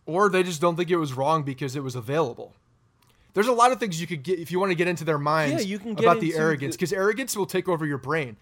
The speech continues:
Speaker 1: and it can, it can, it can get in your way. It can be a very clear, and it's, and it's one of those things that, that could trickle, uh,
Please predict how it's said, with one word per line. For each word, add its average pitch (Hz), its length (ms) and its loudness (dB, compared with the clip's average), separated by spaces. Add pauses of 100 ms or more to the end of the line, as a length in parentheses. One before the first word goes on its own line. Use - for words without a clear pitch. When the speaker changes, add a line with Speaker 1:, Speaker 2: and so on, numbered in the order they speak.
(340)
Speaker 1:
and 165 200 -2
it 190 100 -2
can, 170 240 -2
it 180 100 -4
can, 143 300 -6 (280)
it 202 80 -2
can 170 160 -2
get 247 180 6
in 202 60 2
your 165 140 2
way. 151 260 0
It 135 80 -8
can 185 100 -2
be 202 100 4
a 139 80 4
very 208 340 2
clear, 202 240 -2 (300)
and 226 140 2
it's, 277 160 -2 (280)
and 190 140 0
it's 247 160 -4
one 247 120 2
of 226 60 -8
those 196 160 2
things 214 260 -4
that, 147 260 -4 (560)
that 180 140 0
could 185 160 -2
trickle, 135 460 -6 (300)
uh, 175 100 -4